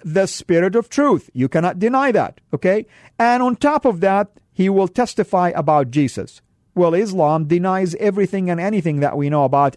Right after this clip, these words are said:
our Jesus in the Scripture. It denied him to be called the Son of God. It denied him to be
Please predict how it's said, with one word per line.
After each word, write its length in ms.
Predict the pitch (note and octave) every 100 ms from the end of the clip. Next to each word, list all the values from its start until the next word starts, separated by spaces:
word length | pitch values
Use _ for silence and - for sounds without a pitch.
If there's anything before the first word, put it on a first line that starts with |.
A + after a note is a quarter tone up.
| _
our 240 | F3+ A3 F#3
Jesus 380 | C#3+ C3+ C3 A#2
in 100 | C3
the 80 |
Scripture. 480 | A#2 C3+ - F2+ C#2+ _ _ _ _
It 160 | E3+ D3+
denied 400 | E3 E3+ F3 D#3+
him 260 | D#3 E3 D#3
to 120 | D3
be 180 | C#3+ C#3+
called 340 | D3+ D3 C#3
the 100 | C#3
Son 200 | - C3
of 140 | A2
God. 420 | G2+ G#2 B2 F#3+ _ _ _ _ _ _ _
It 200 | F3+ D#3
denied 400 | E3+ E3 E3 D3+
him 360 | D3+ D#3 D#3 - _ _
to 100 | -
be 380 | C#3+ C#3+ C#3 C#3